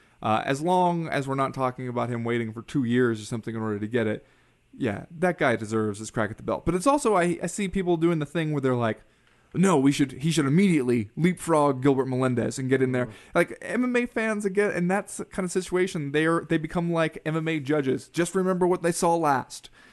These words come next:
Speaker 1: And, okay, oh, that guy was great. Let's see him fight for the title tomorrow. Can we, can we set something up for next weekend?" You know, eh, come on. Let's,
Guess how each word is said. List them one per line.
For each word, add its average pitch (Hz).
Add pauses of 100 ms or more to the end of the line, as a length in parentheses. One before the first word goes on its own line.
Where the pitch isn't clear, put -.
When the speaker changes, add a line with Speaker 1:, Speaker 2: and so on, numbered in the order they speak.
(140)
Speaker 1:
And, 127
okay, 160
oh, 165
that 170
guy 180
was 170
great. 170
Let's 196
see 202
him 190
fight 190
for 185
the 175
title 180
tomorrow. 175 (400)
Can 175
we, -
can 175
we 156
set 214
something 190
up 175
for 160
next 156
weekend?" - (260)
You 143
know, 143
eh, 101 (380)
come 240
on. -
Let's, 165